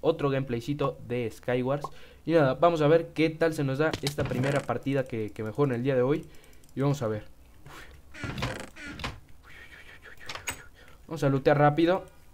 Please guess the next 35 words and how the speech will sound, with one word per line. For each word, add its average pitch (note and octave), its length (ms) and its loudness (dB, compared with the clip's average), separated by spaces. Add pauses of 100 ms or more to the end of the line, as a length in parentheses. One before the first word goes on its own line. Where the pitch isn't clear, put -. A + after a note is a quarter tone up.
(160)
Bueno, G2 160 -12 (160)
vamos C3+ 160 -6
a B2+ 80 -2
ponernos D3+ 380 4
la C#3 80 6
armadura C#3 320 4
más C#3+ 180 4
bien D3 160 4
rápido, C#3+ 460 2
que A#2+ 160 -2
es B2 80 0
lo B2 80 -2
que A#2 100 -6
quería B2 280 0
decir. D3+ 300 -4 (600)
Mira F#2+ 140 -12
nada E2+ 180 -12
más. F#2 200 -18 (720)
<laughs> - 400 -16
Agarré F3+ 760 12
una F#3+ 180 8
mesa F#3+ 260 4
de, C3 640 6 (300)
una E3+ 100 -2
mesa F3 220 0
de D3+ 60 4
encantamientos. D3 680 0
Nos C3+ 160 -2
viene D#3+ 180 2
bien, A#2 160 -2
la A2 80 -2
verdad. A2+ 240 -4 (160)
Nos C3 100 -10
viene C#3 200 -4
bien. D3 260 -6